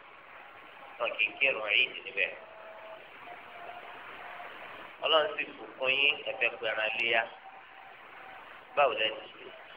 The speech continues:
Bẹ́ẹ̀ yóò ti máa ṣe ni pé ẹ máa fojú wo ìrun ìmáàmù tó súnmọ́ ìlú yín níbi tí wọ́n ti ń kí ìrun Eid.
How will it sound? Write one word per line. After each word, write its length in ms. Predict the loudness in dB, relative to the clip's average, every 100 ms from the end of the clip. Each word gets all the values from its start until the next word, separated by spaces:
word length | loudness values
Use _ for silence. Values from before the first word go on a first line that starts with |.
| -16 -16 -14 -14 -14 -14 -14 -14 -12 -10 -10 -6
Bẹ́ẹ̀ 220 | 6 8
yóò 120 | 8
ti 120 | 6 2
máa 200 | 4 4
ṣe 160 | 0
ni 120 | -6 -4
pé 220 | 4 4 4 0 -12 -18 -18 -18 -18 -16 -2
ẹ 140 | 4
máa 200 | 6 6
fojú 360 | 4 0 0 -2 -2
wo 200 | -2 2 2 0 -2 -8
ìrun 320 | -4 0 2 4
ìmáàmù 420 | 4 4 4 2
tó 160 | -8 -10 -10
súnmọ́ 440 | -10 -8 0 2
ìlú 240 | 4 0 -4
yín 240 | -6 -8 -10 -16 -18 -16 -16 -14 -14 -12 -12 -12 -14 -14 -12
níbi 220 | -6 -4 -2
tí 60 |
wọ́n 200 | 2 2
ti 120 | 2
ń 80 | -6
kí 220 | -4 0 4 4 2 -10 -16 -16 -16 -16 -12
ìrun 340 | -2 -2 0 4
Eid. 260 | 8 8